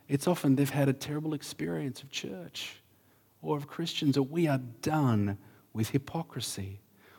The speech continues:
What hurdles are we constructing so people cannot get to Jesus? Jesus came to remove those hurdles so people ex-, could experience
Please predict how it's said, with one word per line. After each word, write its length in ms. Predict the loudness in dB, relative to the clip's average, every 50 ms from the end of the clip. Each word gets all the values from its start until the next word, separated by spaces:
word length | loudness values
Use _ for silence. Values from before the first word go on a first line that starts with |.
| -16 _
What 240 | 0 2 2 2 2 0
hurdles 720 | -6 -4 2 4 6 6 6 6 4 2 2 0 -2 -6 -6 0
are 140 | 2 2
we 220 | 4 6 4 4 4
constructing 880 | 4 2 2 2 2 0 0 2 2 2 0 0 0 0 0 0 -2 -6 -16 -20 -20 -20 -20 _ _
so 180 | -4 0 2 2
people 320 | 2 2 2 2 2 0
cannot 400 | -2 0 4 4 6 6 4 2
get 160 | 0 -2 -2 -2
to 80 | -6
Jesus? 600 | -6 -2 -2 -2 -2 -4 -6 -10 -12 -12 -14 -16 -20 _ -20 -20 -20 _ _
Jesus 340 | 2 2 4 4 4 2 2
came 300 | 2 6 6 8 8 8
to 100 | 8 8
remove 400 | 8 10 10 8 8 6 6 6
those 300 | 6 6 6 4 2 2
hurdles 260 | 0 0 0 -2 0
so 100 | 0 -2
people 300 | 2 2 4 4 4 4
ex-, 300 | 2 0 -6 -8 -10 -4
could 160 | 0 2 2
experience 880 | 2 2 0 -2 2 4 4 6 8 8 8 8 6 6 4 4 2 2